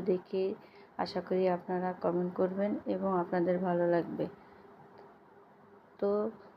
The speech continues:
দেখতে দেখতে আমার রান্নাগুলো প্রায় কমপ্লিট হয়ে যাচ্ছে। আপনাদের কেমন লাগলো? আমার এত সময় আমাদের সাথে থাকার জন্য আপনাদের অসংখ্য ধন্যবাদ এবং কোনো ভুল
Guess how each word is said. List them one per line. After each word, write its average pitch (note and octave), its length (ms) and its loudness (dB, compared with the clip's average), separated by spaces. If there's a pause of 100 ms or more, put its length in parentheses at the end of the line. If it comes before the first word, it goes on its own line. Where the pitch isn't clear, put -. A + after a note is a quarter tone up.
(100)
দেখতে G3 260 -2 (100)
দেখতে G#3 260 0
আমার G3 240 0
রান্নাগুলো F#3 500 0 (120)
প্রায় F3+ 240 0 (100)
কমপ্লিট F#3 500 0
হয়ে F#3 180 -2
যাচ্ছে। F#3+ 400 -2 (640)
আপনাদের F#3+ 520 -2
কেমন F3+ 260 -2 (120)
লাগলো? F#3 260 -2 (160)
আমার F3 280 2 (300)
এত - 120 -12 (120)
সময় G3 300 -2
আমাদের F#3+ 300 0
সাথে F#3 220 -2 (400)
থাকার F#3 340 -4 (340)
জন্য F#3 240 -2 (140)
আপনাদের F3+ 380 -2 (120)
অসংখ্য F3+ 380 -2 (140)
ধন্যবাদ F#3 360 4 (100)
এবং G3 220 0 (760)
কোনো G3+ 260 0 (760)
ভুল G3 200 2